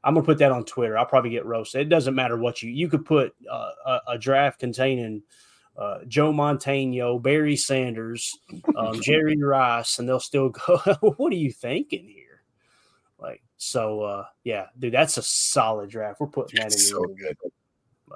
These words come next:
Speaker 1: the way. I'm gonna go ahead and throw that up.
Speaker 2: And then
Speaker 1: And,
Speaker 2: the Bears
Speaker 1: and
Speaker 2: took Drake May. <laughs>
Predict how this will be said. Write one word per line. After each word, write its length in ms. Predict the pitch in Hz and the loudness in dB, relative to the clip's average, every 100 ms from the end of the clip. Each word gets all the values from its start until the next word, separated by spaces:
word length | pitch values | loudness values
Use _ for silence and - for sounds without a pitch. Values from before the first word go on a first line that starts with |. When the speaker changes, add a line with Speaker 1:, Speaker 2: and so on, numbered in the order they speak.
| - | -20
Speaker 1:
the 60 | |
way. 200 | - 95 98 | -18 -18 -10
I'm 80 | 120 | -8
gonna 140 | 113 | -6
go 100 | 113 | -6
ahead 120 | 107 | -8
and 80 | 104 | -8
throw 200 | 117 107 | -8 -6
that 200 | 107 101 | -6 -2
up. 320 | 117 139 - _ _ _ - - | 2 2 0 _ _ _ -12 2
Speaker 2:
And 80 | - | 4
then 40 | |
Speaker 1:
And, 80 | 120 | 4
Speaker 2:
the 40 | - | 6
Bears 340 | - - - - | 8 8 4 0
Speaker 1:
and 80 | - | -2
Speaker 2:
took 100 | - | 0
Drake 440 | - 294 - 123 104 _ _ - | 2 2 0 -4 -6 _ _ 0
May. 80 | 202 | 0
<laughs> 380 | - 151 - | 0 -8 -8